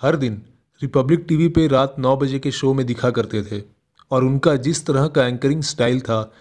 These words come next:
जिस तरह से वो अपनी बातें और देश की बातें प्रेजेंट किया करते थे, उसी के चलते उनके सारे के सारे किए हुए शोज़ सुपर हिट रहे थे।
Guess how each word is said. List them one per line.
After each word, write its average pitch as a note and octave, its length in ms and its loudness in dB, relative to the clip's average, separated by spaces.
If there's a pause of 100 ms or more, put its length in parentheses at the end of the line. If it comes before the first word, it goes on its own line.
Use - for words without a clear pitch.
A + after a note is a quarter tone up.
(200)
जिस D3 260 -4
तरह D#3 180 4
से E3 120 0
वो D#3+ 180 2
अपनी D#3 200 0
बातें A#2+ 540 2
और B2 200 -4
देश C#3 320 2
की E3+ 120 -2
बातें A#2 360 0
प्रेजेंट C3 400 0
किया B2 160 2
करते A2 300 -2
थे, A#2 300 -2 (520)
उसी F#3+ 220 0
के F3+ 120 4
चलते B2 400 0
उनके A#2+ 260 -2
सारे C#3+ 380 0
के D#3+ 140 -4
सारे C#3+ 320 0
किए C#3+ 260 -2
हुए B2+ 160 -2
शोज़ C3+ 360 0 (380)
सुपर E3+ 460 2
हिट C#3+ 240 0
रहे G#2 220 -2
थे। G#2+ 180 -12